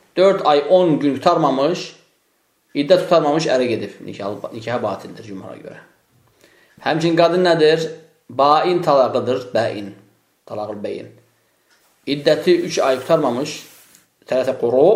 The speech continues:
tələsət quru nədir? Üç heyz təmizdən qurtarmamış. Neynədi? Ərə getdi. Təzə nikah batildir bunun. Aydındır? Hı.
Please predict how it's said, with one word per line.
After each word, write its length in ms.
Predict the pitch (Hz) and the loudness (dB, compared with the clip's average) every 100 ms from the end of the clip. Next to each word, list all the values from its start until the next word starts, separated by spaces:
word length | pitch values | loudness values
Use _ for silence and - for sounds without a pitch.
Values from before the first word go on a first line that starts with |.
| - - - _ _ | 2 -8 -20 _ _
tələsət 440 | 110 123 123 113 - | -4 -2 -2 -6 -6
quru 180 | 110 | -6
nədir? 360 | 113 113 131 220 - - _ | -4 -2 -2 -4 -10 -20 _
Üç 180 | 139 - - | -12 -10 -6
heyz 260 | 113 101 | -4 -6
təmizdən 360 | - 107 107 101 | -6 -6 -6 -6
qurtarmamış. 480 | - 139 113 160 - _ _ _ _ _ _ _ _ _ _ _ _ _ _ _ | -4 -2 -4 -8 -12 _ _ _ _ _ _ _ _ _ _ _ _ _ _ _
Neynədi? 500 | - 135 127 110 117 139 160 - | -8 -4 -2 -2 -4 -6 -8 -8
Ərə 180 | 120 147 | -2 0
getdi. 340 | 156 - - 110 - _ _ _ _ - 110 107 | 0 -2 -8 -16 -18 _ _ _ _ -20 -20 -10
Təzə 220 | 113 127 | -8 -6
nikah 320 | 113 107 127 123 | -6 -8 -10 -10
batildir 440 | - - - - | -14 -16 -20 -20
bunun. 160 | - - _ _ _ _ _ _ _ _ _ _ _ _ _ _ _ _ _ _ _ - | -20 -20 _ _ _ _ _ _ _ _ _ _ _ _ _ _ _ _ _ _ _ -12
Aydındır? 460 | 110 113 107 110 165 - - _ | -10 -8 -6 -8 -10 -16 -20 _
Hı. 60 | _ | _